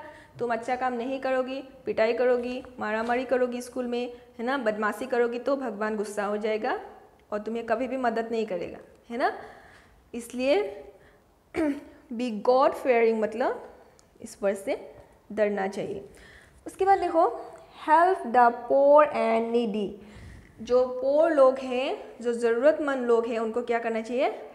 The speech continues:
हेल्प करना चाहिए। क्या करना चाहिए? हेल्प करना चाहिए।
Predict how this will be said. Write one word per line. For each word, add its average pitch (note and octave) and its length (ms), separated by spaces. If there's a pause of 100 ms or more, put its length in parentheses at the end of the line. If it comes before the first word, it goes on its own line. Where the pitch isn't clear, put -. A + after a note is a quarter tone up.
(180)
हेल्प A#3+ 420
करना A3 260
चाहिए। G3+ 320 (180)
क्या A#3+ 160
करना B3 280
चाहिए? C4+ 340 (560)
हेल्प A3+ 280
करना G#3+ 200
चाहिए। G#3 260